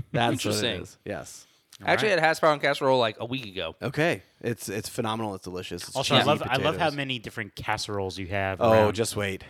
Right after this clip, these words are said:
Speaker 1: <laughs>
Speaker 3: Thanksgiving time.
Speaker 1: Just
Speaker 3: Yeah.
Speaker 1: wait. Yeah,
Speaker 3: Yeah.
Speaker 1: this bracket's full of 'em, so.
Speaker 3: Well, I, I'm not a big fan of stuffing.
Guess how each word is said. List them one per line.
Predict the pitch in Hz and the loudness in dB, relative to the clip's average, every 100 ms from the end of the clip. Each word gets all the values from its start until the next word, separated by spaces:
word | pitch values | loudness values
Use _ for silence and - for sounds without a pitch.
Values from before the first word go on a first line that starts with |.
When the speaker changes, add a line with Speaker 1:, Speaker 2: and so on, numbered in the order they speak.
| - | -6
Speaker 1:
<laughs> | 120 | -4
Speaker 3:
Thanksgiving | 127 113 - 156 117 | -4 -2 4 6 6
time. | |
Speaker 1:
Just | 110 135 135 135 113 | 6 8 10 8 6
Speaker 3:
Yeah. | 127 | 6
Speaker 1:
wait. | 120 110 | 6 2
Yeah, | 120 117 107 | 2 4 4
Speaker 3:
Yeah. | 104 | 2
Speaker 1:
this | 123 | 0
bracket's | 120 113 113 | 0 0 0
full | - 107 98 | -4 -4 -4
of | |
'em, | 101 98 - | -8 -12 -10
so. | 107 104 - - - _ | -4 -4 -6 -20 -20 _
Speaker 3:
Well, | 139 156 151 139 - _ - | 4 8 8 6 0 _ -6
I, | 131 147 165 170 170 165 160 170 _ _ - | 0 2 2 2 0 0 -4 -8 _ _ -4
I'm | 147 | -2
not | 180 254 | 0 -2
a | |
big | 254 - | -2 -2
fan | 175 156 131 | 0 0 0
of | 101 | -2
stuffing. | - - - - 135 117 - 82 60 | -2 -2 -4 2 2 2 -4 -10 -14